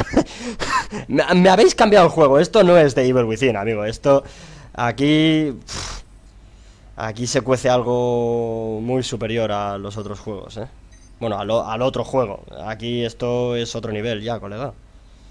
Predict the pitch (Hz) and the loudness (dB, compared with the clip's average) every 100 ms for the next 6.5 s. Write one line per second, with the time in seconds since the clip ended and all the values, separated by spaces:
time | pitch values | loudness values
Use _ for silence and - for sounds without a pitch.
0 | - - - - - 180 101 104 - 107 | -20 -20 -20 -12 -8 -6 -6 -10 -10 -8
1 | 104 113 107 - _ - - - - - | -6 -6 -8 -16 _ -20 -20 -20 -20 -20
2 | - - - - - - - - - - | -20 -20 -20 -20 -20 -20 -20 -20 -20 -20
3 | - - - - - - - - - - | -20 -20 -20 -20 -20 -20 -20 -20 -20 -20
4 | - 143 175 160 180 240 170 160 156 156 | -12 2 4 6 4 4 4 4 4 4
5 | 156 151 151 147 143 139 139 131 67 65 | 4 4 2 2 2 2 2 0 -4 -14
6 | - 120 - - - | -20 -20 -20 -18 -18